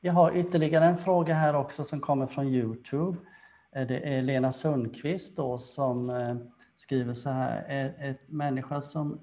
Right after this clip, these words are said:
lever med sin stora, med, som lever med stora lidanden utvecklar sin känslokropp. Men om hen lever mycket osunt med alkohol och så vidare, blir det då ett stillastående i utvecklingen?"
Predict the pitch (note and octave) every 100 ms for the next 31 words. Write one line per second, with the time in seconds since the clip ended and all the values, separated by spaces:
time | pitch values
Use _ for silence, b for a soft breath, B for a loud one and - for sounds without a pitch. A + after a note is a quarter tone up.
0 | - C#3 C3 B2 B2+ C3 - C3 - -
1 | C#3 B2 B2+ - _ _ C3+ C3 - -
2 | D3 C#3 C3 C3+ C3+ - D#3+ C3 C3+ D3+
3 | D3+ B2 A#2 A#2+ - C3+ C3 B2 - -
4 | B2+ A#2 C#3+ B2 A2 - G#2+ A#2+ C3 E3+
5 | B B B B B B - C3+ C#3 C#3
6 | C#3 C#3 C#3+ C3 C3+ C#3+ C#3 C3+ D#3 C3+
7 | - C3 B2+ C3+ D3 C#3+ A#2 - A#2 D3
8 | D#3+ D#3+ E3 E3+ A2+ A2 A2+ B2+ C3 C3
9 | A#2 A#2 - D#3+ D3 A#2 - A2+ A#2 D3
10 | E3 F3 F3 C#3 - A2 - - A2 A2
11 | A2 G#2+